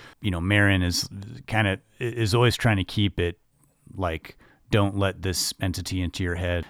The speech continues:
Don't listen to anything that the entity says. What we're doing here, just, we have to focus on ourselves and we have to focus on the exorcism. Don't get caught up. Don't, you know, let your mind get messed with."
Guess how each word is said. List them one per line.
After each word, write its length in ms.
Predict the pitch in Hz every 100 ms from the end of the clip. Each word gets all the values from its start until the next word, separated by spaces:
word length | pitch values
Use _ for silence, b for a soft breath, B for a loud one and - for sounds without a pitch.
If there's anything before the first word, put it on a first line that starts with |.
| -
Don't 220 | 113 107
listen 240 | 107 101 101
to 40 |
anything 460 | 95 95 87 95 90
that 100 | 85
the 140 | 90
entity 340 | 87 92 87 85
says. 480 | - 85 80 78 -
What 220 | 107 101
we're 160 | 98
doing 260 | 98 95 95
here, 260 | 92 90 85
just, 220 | 85 -
we 120 | 95
have 140 | 90
to 60 | -
focus 380 | - 87 85 -
on 140 | 85
ourselves 440 | 82 - 82 80 87
and 80 |
we 60 | 85
have 80 | 73
to 80 | 82
focus 380 | 85 80 87
on 160 | 80 78
the 100 | 80
exorcism. 800 | 82 - 87 92 85 85 82 80 B B B
Don't 240 | 95 92 85
get 220 | 92 -
caught 260 | 90 85
up. 180 | 82 82
Don't, 280 | 87 82 85 _ _ _ - 120 -
you 200 | 98 92
know, 180 | 80 85
let 140 | 95 87
your 100 | 87
mind 340 | 85 82 87
get 100 | 90
messed 320 | 90 87 -
with." 320 | 90 87 78